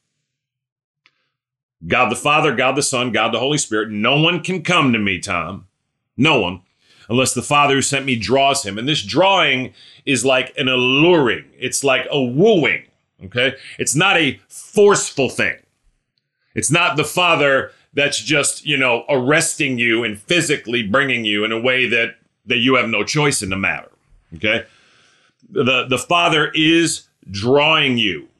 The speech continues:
Wherever you are today, the Father's drawing you to Jesus Christ.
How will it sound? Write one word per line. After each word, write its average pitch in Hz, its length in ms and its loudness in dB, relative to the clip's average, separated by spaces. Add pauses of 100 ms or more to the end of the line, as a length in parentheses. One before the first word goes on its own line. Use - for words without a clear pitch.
(760)
Wherever 151 380 2
you 175 240 2
are 170 280 4
today, 107 500 -2 (840)
the 107 80 -8
Father's 147 500 0
drawing 143 560 0
you 123 360 -2 (360)
to 135 160 -2
Jesus 143 560 0
Christ. - 760 -2